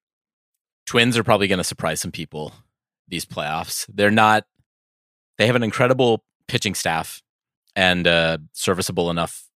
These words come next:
lineup. And they do feel like the ones who come into this as the, the underdogs the most, right? They've lost eighteen consecutive playoff games going back to two thousand four, right? So, like,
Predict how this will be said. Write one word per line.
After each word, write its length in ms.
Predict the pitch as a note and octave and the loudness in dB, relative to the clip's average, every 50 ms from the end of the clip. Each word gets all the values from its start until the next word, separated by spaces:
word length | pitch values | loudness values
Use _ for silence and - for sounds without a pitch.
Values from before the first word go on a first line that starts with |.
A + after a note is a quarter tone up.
| _ - | _ -10
lineup. 360 | E2+ D#2+ E2 F2 G2 C3 - | -4 -2 -2 0 0 0 0
And 100 | B2 A#2 | 2 2
they 80 | A#2+ B2 | 2 4
do 220 | A#2+ C#3 D3+ D#3+ | 6 6 6 6
feel 220 | - - D#3 D3 C3 | 6 4 4 4 6
like 260 | B2 A2+ G#2+ F2 - | 6 4 4 4 2
the 80 | A2+ | 0
ones 580 | G2 G2 F#2+ F#2 F#2+ F#2+ F#2 F#2 G2+ - - - - _ _ _ _ _ _ _ - | 2 4 4 4 2 2 0 -2 -4 -6 -8 -10 -12 _ _ _ _ _ _ _ -14
who 600 | - - G2+ F#2 F2+ F#2 F2+ F2 F2 F2 E2+ F2 - _ _ _ _ _ _ | -6 -2 0 0 2 2 2 2 2 0 -2 -4 -6 _ _ _ _ _ _
come 240 | - - - G#2 G2 | -4 0 0 2 2
into 220 | F#2+ F#2+ F#2+ G#2 G2+ | 2 4 4 4 4
this 500 | G#2 G2+ G2 F#2+ - - - - - - _ _ _ _ _ _ _ _ _ _ _ _ _ _ _ _ _ _ - | 6 4 4 4 0 -4 -6 -8 -10 -12 _ _ _ _ _ _ _ _ _ _ _ _ _ _ _ _ _ _ -2
as 280 | G#2+ G2+ F#2+ E2 D#2 | 0 0 0 0 -2
the, 420 | D#2+ F#2 E2+ E2+ E2 D#2+ D#2 D#2+ - _ _ | -6 -6 -6 -6 -6 -8 -10 -14 -16 _ _
the 140 | F2 E2 - - | -8 -8 -4 -4
underdogs 840 | F2+ F2+ F2+ G#2+ A2 B2 A#2 A#2+ B2+ C3 C3+ - - - - - _ _ | -2 2 2 4 6 6 6 6 6 4 2 -4 -10 -12 -12 -14 _ _
the 80 | - C3+ | 0 2
most, 260 | C3+ C3+ D3 - - | 4 4 4 4 2
right? 120 | G#2 G#2 | 0 2
They've 120 | - A#2 A2 | 2 2 4
lost 240 | A#2 A2+ A2 - - | 4 4 4 4 2
eighteen 420 | - A2+ A2+ - - C3+ C3 B2 - _ _ | 0 -2 0 0 -2 -4 -4 -6 -8 _ _
consecutive 500 | - A#2+ G#2 - G#2+ - - G2+ G2 - | -6 -4 -2 -2 -4 -4 -2 -4 -6 -6
playoff 340 | - - D#2 D2 D2+ C#2 - | -6 -6 -4 -4 -4 -6 -6
games 560 | - D2 C2 C2 C#2 D#2 E2 - - - - _ _ _ _ _ _ _ _ _ _ _ _ _ _ - | -10 -12 -10 -10 -12 -12 -10 -10 -10 -10 -12 _ _ _ _ _ _ _ _ _ _ _ _ _ _ 2
going 160 | G2+ F#2 F2+ | 2 2 2
back 180 | E2 F2 E2+ | 0 -2 -2
to 120 | - - - | -4 -8 -10
two 100 | - F#2 | -6 -2
thousand 300 | F2 F2 E2 D#2+ E2+ D#2+ | 0 0 0 -2 -4 -8
four, 380 | - - C#2 - - F#2 - - _ _ - | -10 -10 -12 -12 -12 -14 -18 -18 _ _ -2
right? 220 | F2 E2 F2 - | -2 -2 -2 -2
So, 160 | - - A2+ | 0 2 4
like, 280 | G#2+ G#2+ G2 F#2+ - | 4 6 4 4 2